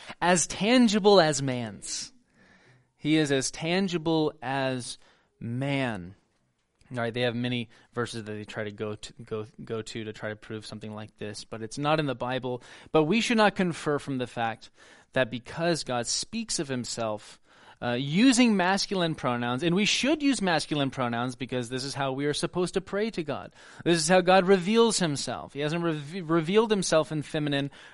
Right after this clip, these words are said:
pronouns, and so we are just to obey the Bible and what it says, but not to confer from those texts that God is actually a male,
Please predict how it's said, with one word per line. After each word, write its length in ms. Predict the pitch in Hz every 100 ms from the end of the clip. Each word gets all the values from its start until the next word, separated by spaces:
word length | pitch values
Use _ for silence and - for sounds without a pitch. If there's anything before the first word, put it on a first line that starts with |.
| -
pronouns, 800 | - 196 202 190 120 113 127 - _ _ _ _ _ _ -
and 160 | 143 135
so 220 | 147 131
we 160 | 127 151
are 100 | 147
just 260 | 135 -
to 280 | - 123 120 - - - -
obey 300 | 135 131 135 131
the 120 | 127
Bible 320 | 123 127 123
and 100 | 120
what 100 | 120
it 100 | 117
says, 220 | - 127
but 180 | 120 156
not 280 | 147 165 190
to 140 | -
confer 840 | 180 160 139 - - 175 180 131
from 520 | 113 - - 185 190 170
those 200 | 151 139
texts 280 | 139 131
that 160 | 131 127
God 180 | 123 117
is 100 | 113
actually 480 | 110 110 - 113 107
a 40 | 101
male, 500 | 107 107 98 87